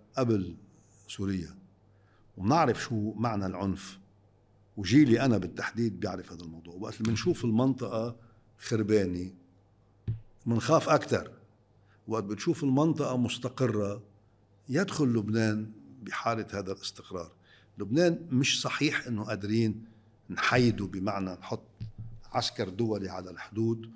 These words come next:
وإنه ما يتفاعل مع محيطه أو ما يتفاعل مع يلي عم بيصير. هذا البلد جزء من نسيج عربي ومن نسيج إقليمي لا يمكن إلا أن يتفاعل مع الأحداث.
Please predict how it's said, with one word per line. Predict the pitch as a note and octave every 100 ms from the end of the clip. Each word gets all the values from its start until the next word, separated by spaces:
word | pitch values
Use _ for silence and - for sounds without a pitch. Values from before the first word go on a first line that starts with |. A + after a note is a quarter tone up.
| - _ _ _
وإنه | A2+ A2+ A#2 G#2+ G#2+ A2 A2
ما | A2
يتفاعل | B2 A#2 - C3+ G2 G2
مع | G2 F#2+
محيطه | F#2+ - A#2 - G#2+
أو | G#2
ما | G2+ G#2+
يتفاعل | G2+ - A#2+ G2+ G2+
مع | F#2+ F#2+
يلي | G2 F#2+
عم | F#2+
بيصير. | G2 F#2+ G2+ - - _ _
هذا | - D#3+ B2+
البلد | A2 C3 B2 G#2+ - - - -
جزء | A2 C#3 B2 C#3+ B2
من | A2 G#2+
نسيج | G2 - B2 G#2 -
عربي | G2+ A2+ A2 G2
ومن | G2 F#2+ F#2+
نسيج | F#2+ - A2+ A#2
إقليمي | A#2+ A#2 A2+ A2 G#2+ A2 - - -
لا | A2
يمكن | C#3+ D3+ A#2+ A#2+
إلا | A#2 A2
أن | A2
يتفاعل | G#2+ G2 G2 - A#2+ G#2+
مع | G2
الأحداث. | G2+ F#2 - G2+ F2